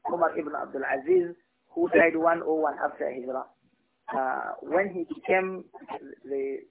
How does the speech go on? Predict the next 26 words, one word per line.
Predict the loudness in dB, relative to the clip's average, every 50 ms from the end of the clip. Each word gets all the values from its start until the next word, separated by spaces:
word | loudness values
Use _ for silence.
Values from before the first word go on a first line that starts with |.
| _ _ -12 -8
the | -8 -6 -4 -2
Khalifa, | 0 2 4 4 4 2 0 0 0
he | -4 -8 -10 -10 -12
decided | -2 2 6 6 6 6 4 0 -4 -6 -12 -18 -20 -20 _ _ _ _ _ _ _ _ _ -14 -12
to | -8 -2 0 0
officially | 0 0 -4 -10 -10 -8 -8 -4 -2 0 0 2 0 0 -2 -4
document | -10 -10 -10 -8 -4 -4 -2 -2 -2 -4 -6
the | -6 -6 -4 -4
Sunnah. | -4 -4 -4 -6 -12 -12 -14 -16 _ _ _ _ _ -20 -20 _ _ 0 6 8
That | 8 8 8
one | 6 2 2 2 0 -10 _ _ -12
was | -6 -4 -4 -4 -4 -6 -8 -4
official | -4 -4 -2 -2 -4 -4 0 0 0 0 0
documentation, | -4 -6 -6 -8 -10 -10 -12 -12 -12 -12 -6 -2 0 0 -2 -2 -8 _ _ _ _ _ _ _ _ _ _ -2
and | -2 -2 -2 -4 -8 -6
he | -4 -2
wrote | 0 4 6 8 6 6 4 -2 -14 _ -12 -8
to | -8 -6 -6
his | -6 -8 -8 -2 4 6
governor | 6 6 6 6 4 4 2 2 0
in | -6 -8
Medina, | -8 -8 -4 -2 0 2 4 4 4 4 2 0 -10 _ _ _ _ _ _ _ -12 -6 -4
uh, | -2 0 0 2 0 0 0 0 -2 -2 -4 -4 -6 -8 -10 -14 _ _ _ _ _ _ _ _ _ _ _ _ _ _ _ _ _ _ _ _ _ _ _ _ -20 _ _ _ _ _ -8 -6
Ibn | -6 -4 -4 -6 -4
Abd-, | -4 -4 -4 -4 -6 -8 -6 -4 -4 -4 -4 -2 0
uh, | 0 0 2 2 0 -2 0 0 0 0 0 -2 -4 -6